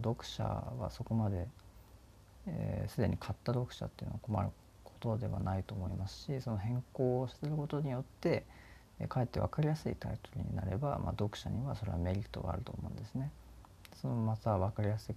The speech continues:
タイトルになることで、まあ、その内容と、えー、タイトルのギャップがなくなる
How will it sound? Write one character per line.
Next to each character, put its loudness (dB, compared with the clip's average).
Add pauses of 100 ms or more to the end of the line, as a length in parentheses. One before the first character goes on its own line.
タ 0
イ 2
ト -4
ル 2
に 4
な 2
る 0
こ -4
と 0
で、 0 (240)
ま -6
あ、 -10
そ -8
の -2
内 2
容 0
と、 2 (240)
え -4
ー、 -8
タ -4
イ -2
ト -4
ル 0
の 0
ギ 0
ャ 4
ッ 2
プ -6
が 0
な -2
く -4
な 2
る -4